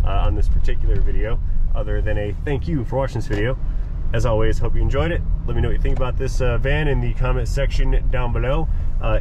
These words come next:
if you would like to take a look at some of the engine work I did that the dealership had quoted multiple thousands of dollars on, uh, I will leave the link to the past video on this exact van down inside of this video's description.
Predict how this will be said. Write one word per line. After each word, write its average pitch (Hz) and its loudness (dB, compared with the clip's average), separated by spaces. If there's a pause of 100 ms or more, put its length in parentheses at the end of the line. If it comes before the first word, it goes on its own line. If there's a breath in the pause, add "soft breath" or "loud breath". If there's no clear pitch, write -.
if 160 0
you 151 -2
would 135 -4
like 147 -2
to 139 -2
take 135 0
a 131 -2
look 127 0
at - 0
some 123 0
of 120 0
the 117 2
engine 113 0
work 107 0
I 104 0
did 107 -2
that 104 -2
the 101 -2
dealership 113 0
had - -2
quoted 101 0
multiple 117 -2
thousands 113 -2
of 104 -4
dollars 113 -4
on, 98 -2 (300 loud breath)
uh, 107 -4
I 104 -2
will 131 -2
leave 135 -2
the 113 -2
link 117 -2 (180)
to 107 -2
the 104 -4
past 110 -6
video 98 -2
on 98 -6
this 101 -4
exact 104 -4
van 101 -4 (260 loud breath)
down 110 -2
inside 98 -6
of - -6
this 101 -6
video's 98 -4
description. - -6